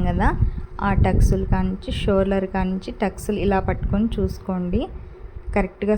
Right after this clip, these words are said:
సరిపోయింది. సంక,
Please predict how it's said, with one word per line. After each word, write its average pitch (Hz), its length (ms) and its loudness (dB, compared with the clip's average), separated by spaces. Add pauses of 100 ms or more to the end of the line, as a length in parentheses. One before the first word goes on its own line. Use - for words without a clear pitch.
సరిపోయింది. 190 680 0 (3750)
సంక, 220 280 8